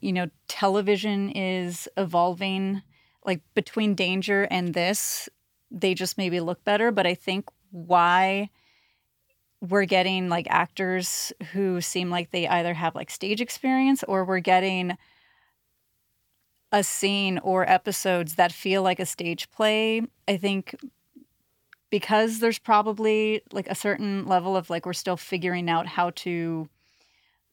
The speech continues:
make television its own thing, but also film was really expensive. So, like I mentioned, um, or no, like you, we, you also pointed out, was in, in Danger, like, there were a couple of flubs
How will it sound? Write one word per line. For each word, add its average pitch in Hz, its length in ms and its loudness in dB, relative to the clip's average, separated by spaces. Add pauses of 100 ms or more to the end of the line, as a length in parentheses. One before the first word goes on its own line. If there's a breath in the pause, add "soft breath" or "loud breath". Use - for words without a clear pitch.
(140)
make 185 400 -2
television 190 640 0
its 190 180 -4
own 196 140 -2
thing, 202 360 0
but 196 140 2
also 170 360 -2
film 165 320 -8
was 202 160 -8
really 220 220 0
expensive. 233 680 -4 (640)
So, - 100 -8
like 185 160 2
I 185 60 2
mentioned, 180 680 -2
um, 170 640 0 (840)
or 220 120 4
no, 214 200 0
like 190 200 0 (160)
you, 202 320 -2
we, 208 180 0
you 220 220 2
also 214 260 2
pointed 170 380 -4
out, 156 300 0
was 175 580 -2
in, 180 420 -2
in 190 240 0
Danger, 175 640 -2 (200)
like, 175 180 -8
there 175 320 -2
were 165 160 -2
a 165 40 -6
couple 175 320 -4
of 160 80 -8
flubs 185 640 -4